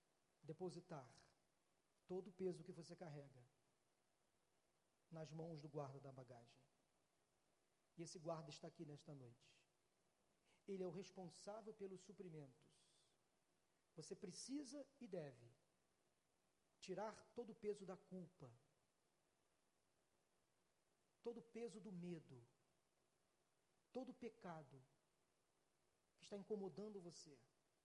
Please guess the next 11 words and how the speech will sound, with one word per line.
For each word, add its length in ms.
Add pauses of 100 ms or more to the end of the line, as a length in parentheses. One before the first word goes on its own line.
(600)
Lançar 440
sobre 280
Deus 420 (120)
toda 340
a 20
sua 300
ansiedade, 840 (680)
todo 240
o 40
seu 220
problema, 560